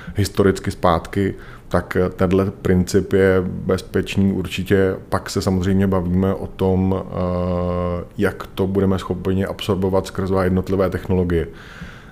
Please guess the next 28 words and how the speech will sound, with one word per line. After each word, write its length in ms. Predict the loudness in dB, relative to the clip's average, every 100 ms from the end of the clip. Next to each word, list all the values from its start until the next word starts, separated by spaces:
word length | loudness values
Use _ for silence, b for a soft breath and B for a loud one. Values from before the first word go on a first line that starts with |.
| B
Zatímco 480 | -2 2 2 2 2
já 180 | 2
jsem 180 | 2 2
byl 120 | 2
schopen 320 | 0 -2 -2 -2
posoudit, 380 | -2 -2 0
tak 140 | -2 -2
většinou 380 | -2 0 -2 0
to 80 |
nebyla 420 | 0 2 2 0 -2
chyba 760 | -8 -6 -2 2 2 2 -2 B B B -14
jakoby 280 | -8 -4 -2
principu, 840 | 2 2 2 2 0 2 2 2 0
ale 140 | 0
zatím 340 | -2 -2 -2 -2
všechny 460 | -4 -4 -2 -2 -4
hacky 360 | -6 2 2
a 100 | 4
jiný 220 | 0 0 0
úniky 340 | 0 0 0
tak 140 | -2 -4
bylo 220 | 0 0 0
spíš, 400 | -4 -8 -6 -4
eh, 40 | -2 0 0 0 -2 -4
kvůli 320 | -4 -2 0
právě 460 | 0 0 2 0 0
technologickým 720 | -4 0 0 0 0 0 2
nedostatkům 640 | 0 0 -4 -4 -4 -4